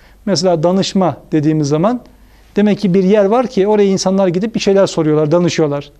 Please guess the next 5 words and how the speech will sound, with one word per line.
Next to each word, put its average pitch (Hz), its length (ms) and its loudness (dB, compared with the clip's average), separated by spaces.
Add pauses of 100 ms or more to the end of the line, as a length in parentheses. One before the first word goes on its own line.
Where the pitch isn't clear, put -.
(160)
Ama 208 300 0 (340)
danışma 196 560 0 (300)
dediğimiz 165 400 0
zaman 214 320 0 (540)
yani 190 420 0